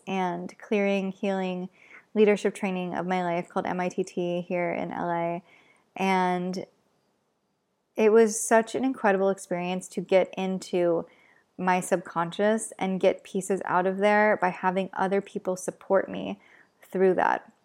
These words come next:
So if you're interested in that, go to M I T training dot com. Side note. Okay, let's move on. I could talk about it forever. So Taurus, my loves, Taurus risings. This is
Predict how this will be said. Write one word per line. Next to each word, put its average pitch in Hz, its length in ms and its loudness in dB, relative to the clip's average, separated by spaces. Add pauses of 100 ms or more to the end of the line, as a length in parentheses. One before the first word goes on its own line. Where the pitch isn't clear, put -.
(460)
So 190 640 6
if 208 160 -2
you're 240 120 10
interested 262 420 0
in 233 100 0
that, 208 240 2
go 214 120 4
to 208 140 4
M 190 120 0
I 196 140 2
T 185 320 0
training 196 640 -2 (100)
dot 180 260 0
com. 170 540 -4 (100)
Side 180 360 0
note. - 340 -6
Okay, 240 420 2
let's 247 300 4
move 220 200 2
on. 185 340 -2
I 196 120 0
could 202 140 -2
talk 185 160 0
about - 180 0
it - 160 -4
forever. - 400 0 (440)
So 202 420 4 (240)
Taurus, 247 560 4
my 185 180 0
loves, 180 540 -2
Taurus 240 500 0
risings. 190 760 -2 (1040)
This 294 320 6
is 220 640 8